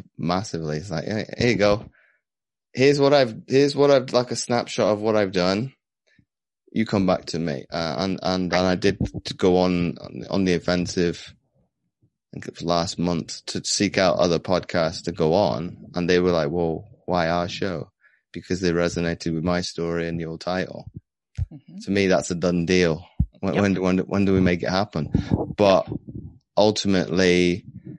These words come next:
Speaker 1: that is probably taking, you know, the story to empowerment to the extreme. It's, uh, somebody asked me, "What, what was, what lasting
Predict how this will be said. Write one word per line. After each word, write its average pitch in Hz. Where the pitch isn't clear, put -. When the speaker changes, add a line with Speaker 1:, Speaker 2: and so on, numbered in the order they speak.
Speaker 1:
that 98
is 92
probably 92
taking, 87
you 101
know, 78
the 76
story 90
to 85
empowerment 87
to 87
the 78
extreme. 85
It's, -
uh, 78
somebody 92
asked 85
me, 80
"What, -
what 98
was, 92
what -
lasting 104